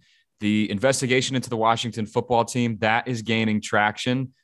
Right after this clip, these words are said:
So we are going to be discussing that and giving our opinions on what could potentially come out of that. So be sure to stick around.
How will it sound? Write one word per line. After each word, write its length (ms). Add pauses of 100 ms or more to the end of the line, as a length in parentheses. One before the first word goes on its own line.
(100)
So 180
we 220
are 80
going 320
to 140
be 160
discussing 680
that 320
and 160
giving 240
our 140
opinions 580
on 320
what 380
could 180
potentially 560
come 240
out 220 (320)
of 140
that. 200
So 80
be 140
sure 180
to 60
stick 260
around. 460